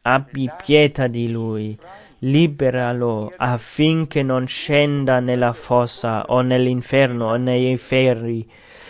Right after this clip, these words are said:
Ha trove-, va-, ho trovato una espiazione per lui."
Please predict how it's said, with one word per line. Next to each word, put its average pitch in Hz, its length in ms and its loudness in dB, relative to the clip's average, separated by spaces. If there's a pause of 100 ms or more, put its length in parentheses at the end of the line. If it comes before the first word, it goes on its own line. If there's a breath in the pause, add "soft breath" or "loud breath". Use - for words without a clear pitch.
(180 loud breath)
Ha 131 180 0
trove-, 139 680 2 (180)
va-, 127 320 -2 (220)
ho 180 240 6
trovato 147 640 4
una 131 240 0
espiazione 127 880 0
per 110 200 -4
lui." 107 400 -8